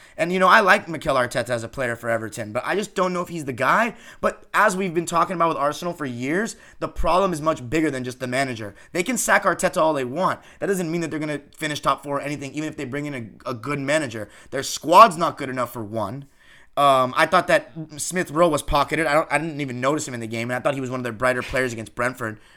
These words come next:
I didn't think he did anything. Um,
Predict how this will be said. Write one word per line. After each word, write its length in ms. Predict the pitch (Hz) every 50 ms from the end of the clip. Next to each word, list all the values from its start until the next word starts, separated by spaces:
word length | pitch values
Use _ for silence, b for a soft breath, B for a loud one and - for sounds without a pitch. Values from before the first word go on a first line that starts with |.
| b
I 80 | b 123
didn't 160 | 135 143 139
think 140 | 139 143 127
he 60 | 127
did 120 | 123 123 117
anything. 540 | 113 117 127 131 131 151 147 151 156 151 b b b b b
Um, 720 | - 127 123 123 120 120 117 113 113 113 113 113 110 104